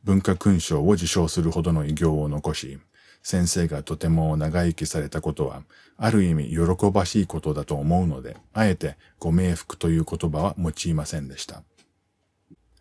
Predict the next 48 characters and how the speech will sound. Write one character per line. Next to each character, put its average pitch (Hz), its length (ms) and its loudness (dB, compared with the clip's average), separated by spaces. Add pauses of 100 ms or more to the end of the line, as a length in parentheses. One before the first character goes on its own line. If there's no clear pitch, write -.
(120)
九 120 180 4
十 90 120 0
六 85 160 0
歳 90 220 2
と 82 100 -2
い 76 120 2
う - 20 -2
長 98 240 4
寿 80 120 -2
を 73 80 0
全 73 340 -2
う 82 40 2
さ 90 140 0
れ 82 80 2
た 82 120 -2
こ 82 120 -2
と 82 100 -2
を 69 220 -4 (440)
心 98 320 2
よ 82 100 2
り 73 100 -2
祝 - 280 -4
福 87 240 -4
し - 100 -4
た 82 140 -2
い 78 60 -4
と 123 100 -2
思 82 300 2
い 73 40 -2
ま 69 160 -6
す。 - 280 -12 (1400)
星 - 300 -6
印。 73 300 -6 (580)
文 95 160 4
化 90 140 0
勲 95 200 4
章 82 200 2
と 78 180 -2
は、 73 340 -4
文 98 240 4
化 85 120 0
の 73 120 -2
発 73 180 -8
展 78 240 -4
や 76 140 -2
向 82 260 0
上 76 280 0
に 69 220 -12